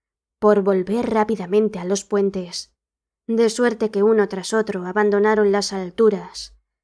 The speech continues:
y se detuvieron ante los compañeros caídos, con exclamaciones de sorpresa que suscitaron todo tipo de preguntas. Luego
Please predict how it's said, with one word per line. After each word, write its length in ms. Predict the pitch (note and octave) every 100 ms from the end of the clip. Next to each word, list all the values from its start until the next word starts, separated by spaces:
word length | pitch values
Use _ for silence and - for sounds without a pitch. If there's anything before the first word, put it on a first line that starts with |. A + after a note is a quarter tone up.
| _
y 120 | B3
se 140 | A#3+
detuvieron 540 | A#3 A3+ A3+ A#3+ A#3 A3
ante 260 | G#3 G#3+
los 140 | G3+ F#3+
compañeros 600 | G#3 G3+ F3+ G#3 F#3+ -
caídos, 680 | G3+ F#3 F3+ F3 E3+ - _ _ _ _ _ _ -
con 320 | G#3+ G3 F#3
exclamaciones 1000 | G3 - - A3+ G#3 F#3 - A3+ B3 A#3
de 100 | A3+
sorpresa 760 | G#3+ G#3 F3+ G#3+ G#3 G3 F3+ -
que 160 | A3 G#3+
suscitaron 840 | G#3+ A3 - G#3+ G#3 G#3+ A#3 A3+
todo 260 | G#3+ G#3+ G3+
tipo 420 | G3+ A3+ A3 G#3
de 140 | G3 G3+
preguntas. 840 | G#3 F#3+ F#3 F#3 F#3 F3 - - _ _ _ _ _ _ _ _ _ _ _ _ _ _ _ _ _ _
Luego 640 | A3 A3 A3 G#3+ F3 -